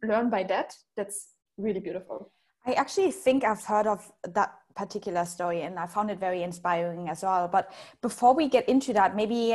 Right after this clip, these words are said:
Speaker 2: um, I was just briefly elaborating on that. Maybe just for people who haven't read the book or who are not very familiar with the terms, um, Tanya, maybe,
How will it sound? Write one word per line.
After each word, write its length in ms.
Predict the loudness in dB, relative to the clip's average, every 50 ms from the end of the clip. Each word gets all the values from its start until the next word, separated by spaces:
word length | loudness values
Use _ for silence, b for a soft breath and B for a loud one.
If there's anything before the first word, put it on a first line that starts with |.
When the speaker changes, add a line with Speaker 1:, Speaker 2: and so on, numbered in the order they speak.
| 2 2
Speaker 2:
um, 300 | 0 0 0 0 -2 -2
I 80 | -2 0
was 200 | 0 -2 -4 0
just 220 | -2 -2 -2 0
briefly 480 | 0 0 0 0 0 -2 0 0 0 0
elaborating 560 | 0 0 0 0 2 2 0 0 -2 -4 -6
on 140 | -6 -2 0
that. 240 | 2 2 2 0 0
Maybe 380 | -2 0 0 0 -2 -2 -2 0
just 280 | 0 0 0 0 -10
for 220 | -4 -2 -2 -2 0
people 320 | -4 -6 0 0 0 0
who 220 | 0 -2 -6 -6 -6 _
haven't 460 | -18 -12 -2 -2 -2 0 0 -2 2
read 180 | 2 2 2 2 -4
the 60 | -8
book 280 | 0 2 2 2 2 2
or 260 | 0 2 4 2 2
who 160 | 2 0 0
are 80 | 2 2 2 2 2
not 180 | 0 0 0
very 240 | 0 2 2 2 0
familiar 380 | -2 -4 -4 -2 0 0 0 0
with 160 | 0 0 -2
the 100 | -4 -6
terms, 720 | -6 -6 -4 -2 0 0 0 -2 -4 -4 -6 -10 -12 B B B B B B B B
um, 300 | -4 -2 -2 -2 -2 -4 -8
Tanya, 260 | -8 -6 -4 -4 -2 0
maybe, 380 | 0 0 0 0 -2 -2 b